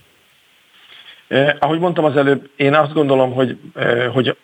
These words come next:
a húsz év minden további nélkül benne lehet ezekben a blokkokban,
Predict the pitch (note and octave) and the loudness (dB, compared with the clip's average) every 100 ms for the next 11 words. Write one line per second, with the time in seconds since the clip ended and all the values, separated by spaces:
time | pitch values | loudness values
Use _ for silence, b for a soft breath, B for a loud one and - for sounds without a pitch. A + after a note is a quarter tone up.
0 | _ - D3+ F3+ - D3 B2+ D3 C#3 B2 | _ 0 4 2 2 2 4 2 2 0
1 | C3 A#2+ A2+ A2+ A#2+ B2 A#2 A#2 C3 A#2+ | 0 0 0 -4 -4 -4 -4 -2 -2 -2
2 | A2+ A2+ A#2 A#2 B2 A2+ A#2+ A#2+ C#3 A#2+ | -4 -6 -6 -6 -4 -2 -2 -2 -2 0
3 | C#3 D#3+ | 0 0